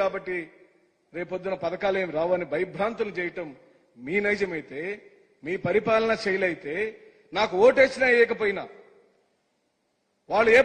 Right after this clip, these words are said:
పార్టీ వాళ్ళైనా అందరికీ పథకాలు అందాలనే దృఢమైన నిఖార్సైన రాజకీయాన్ని చేసినాడు జగన్మోహన్ రెడ్డి గారు. అందుకనే మా ప్రశ్నించే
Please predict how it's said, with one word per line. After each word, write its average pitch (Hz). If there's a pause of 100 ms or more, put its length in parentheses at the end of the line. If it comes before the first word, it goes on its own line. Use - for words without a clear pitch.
పార్టీ 269
వాళ్ళైనా 226 (760)
అందరికీ 269 (140)
పథకాలు 247
అందాలనే 254 (440)
దృఢమైన 269 (500)
నిఖార్సైన 254 (120)
రాజకీయాన్ని 202
చేసినాడు 170
జగన్మోహన్ 139
రెడ్డి 127
గారు. 123
అందుకనే 185 (720)
మా 147 (340)
ప్రశ్నించే 196